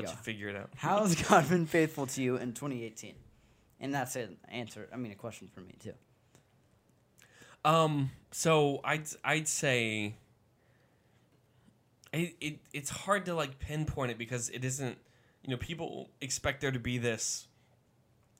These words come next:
Speaker 1: "I was on a mountain and then a burning bush," y-, or,
Speaker 2: <laughs>
Speaker 1: you know, like, doves rained down
Speaker 2: Yeah.
Speaker 1: from heaven and I knew I was on the r-, correct path. I didn't have that. I didn't have that
Speaker 2: Yeah,
Speaker 1: type
Speaker 2: even
Speaker 1: of
Speaker 2: if it's
Speaker 1: experience.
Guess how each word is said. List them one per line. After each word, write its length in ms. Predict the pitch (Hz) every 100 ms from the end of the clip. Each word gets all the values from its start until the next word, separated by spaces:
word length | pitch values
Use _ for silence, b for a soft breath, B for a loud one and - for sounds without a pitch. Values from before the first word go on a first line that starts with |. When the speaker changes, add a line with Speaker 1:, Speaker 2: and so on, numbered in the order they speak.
| b b b b -
Speaker 1:
"I 60 | 123
was 180 | 131
on 140 | 135 135
a 40 |
mountain 520 | 127 123 123 123 113
and 140 | 117 117
then 140 | 120
a 40 | 113
burning 460 | 120 123 123 117
bush," 420 | 113 110 107 - - B B -
y-, 200 | 135 147 143
or, 280 | 139 143 B B
Speaker 2:
<laughs> 160 | -
Speaker 1:
you 140 | - 135
know, 60 |
like, 220 | 135 131 -
doves 420 | 156 147 135 131
rained 360 | 135 139 139
down 260 | 135 131 135
Speaker 2:
Yeah. 100 | 117
Speaker 1:
from 100 | 127
heaven 360 | 123 131 120 117
and 140 | 120
I 80 | 120
knew 580 | 131 143 143 135 123 - B -
I 100 | 117
was 180 | 127 123
on 240 | 131 127
the 100 | 120
r-, 180 | 117 120
correct 640 | - 123 117 117 117 110 -
path. 320 | 117 107 - B B _
I 80 | 160
didn't 280 | 214 214 139
have 580 | 117 135 131 117 104 107
that. 360 | 113 101 - - -
I 60 |
didn't 180 | 127 135
have 220 | 131 120
that 160 | 113 151
Speaker 2:
Yeah, 60 | 143
Speaker 1:
type 100 | 147
Speaker 2:
even 140 | 190
Speaker 1:
of 60 | 175
Speaker 2:
if 60 |
it's 100 |
Speaker 1:
experience. 20 | 151